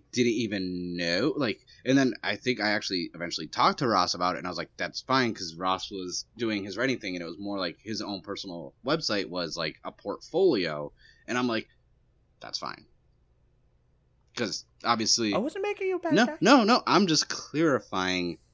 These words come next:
Speaker 1: so we actually have the defined on the internet reasoning of what happened.
Speaker 2: <laughs>
Speaker 1: Okay?
Speaker 2: Nobody was a bad
Speaker 1: No.
Speaker 2: guy. It was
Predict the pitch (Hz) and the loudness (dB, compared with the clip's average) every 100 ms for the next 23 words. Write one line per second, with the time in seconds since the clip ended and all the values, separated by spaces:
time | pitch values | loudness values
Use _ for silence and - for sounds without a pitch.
0 | _ - - 101 101 92 - 90 92 82 | _ -6 -2 0 0 -2 -6 -6 -6 -6
1 | 82 - 135 127 131 127 - 127 175 135 | -6 -4 0 4 4 4 4 6 6 6
2 | 156 151 113 85 90 113 110 98 90 85 | 6 6 4 2 0 0 2 0 -2 -4
3 | 92 92 92 95 95 143 110 135 120 - | -8 -2 0 2 4 4 4 2 0 0
4 | 123 - - - 330 - - 90 - - | -2 -2 -6 -2 -2 2 2 2 0 0
5 | - - - - - - - - - - | -4 -4 -10 -16 -20 -20 -20 -20 -20 -10
6 | - 202 269 277 262 247 220 - 185 202 | 8 12 12 12 12 10 6 2 8 8
7 | - 185 170 131 151 131 123 120 _ 190 | 12 12 12 10 8 8 4 -2 _ 4
8 | 175 180 160 - | 8 8 6 2